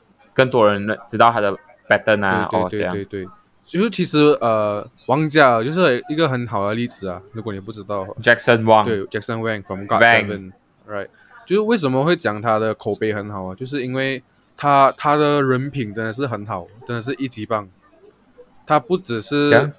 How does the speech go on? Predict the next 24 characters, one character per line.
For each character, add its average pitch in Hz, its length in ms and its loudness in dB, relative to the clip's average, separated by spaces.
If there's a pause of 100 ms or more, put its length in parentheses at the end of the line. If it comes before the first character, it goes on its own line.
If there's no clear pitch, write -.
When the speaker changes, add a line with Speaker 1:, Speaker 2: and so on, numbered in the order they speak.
Speaker 2:
唱 151 280 -4
歌 123 220 0
厉 120 160 -2
害， 123 140 0
跳 123 280 -2
舞 101 120 -4
厉 113 120 -6
害， 113 200 -4
他 123 140 -6
做 143 360 4
人 110 140 -4
真 110 120 -8
的 107 80 -8
是 123 140 -10
很 95 180 -12
到 104 180 -4
位， 101 280 -6
一 127 120 -8
流， 101 200 -8
真 101 140 -14
的 101 60 -12
是 113 220 -10
一 110 80 -10
流。 95 240 -10